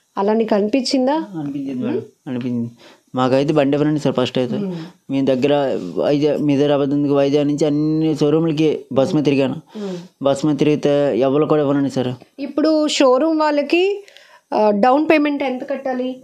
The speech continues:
Speaker 2: Down payment ఇప్పుడు నేనైతే ఇప్పుడు నాకు చేతులు ఇప్పుడు వెయ్యి రూపాయలు ఇవ్వాలి మేడం నేనైతే.
Speaker 1: మ్మ్.
Speaker 2: మిగతా అన్ని అని మిగతా నువ్వు నెలకు మూడు వేల రెండు వందల యాభై రూపాయలు నువ్వు కట్టుకోమా,
Speaker 1: మ్మ్.
Speaker 2: కట్టుకుంటే ఏ బాధ లేదు నీకు అని అన్నారు.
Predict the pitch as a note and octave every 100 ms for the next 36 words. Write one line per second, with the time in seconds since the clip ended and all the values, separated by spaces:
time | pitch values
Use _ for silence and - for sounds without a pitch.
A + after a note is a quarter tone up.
0 | _ - D3+ D3 D#3 D#3+ D#3 D#3 D3+ F#3+
1 | F#3+ F#3 D#3+ D#3 D#3 D#3+ E3 D#3+ D#3+ D3+
2 | D3+ D3 D#3+ D3+ D#3 D3+ D3 C#3+ D3+ C#3
3 | C#3+ C3+ C3 C3+ C3+ C3 A#2+ B2+ A#3 G#3+
4 | F3+ - - C#3+ C#3+ D#3 D#3 D3+ D3 D3
5 | D#3 D#3 E3 D#3 D3+ D3 D#3 D#3 D#3 D3+
6 | D#3 C#3+ C#3+ D#3 C#3+ C#3 C#3 C#3 C#3 C3+
7 | C#3 C3+ B2+ C3 D#3 C#3+ B2 C3 C3 C3
8 | C#3 A#3 G#3 F3+ - - - C#3 D3 D3+
9 | D3 C#3 C#3+ C#3 C3+ C3 D3 C#3 C#3 C#3
10 | C#3 C3 C3 B2+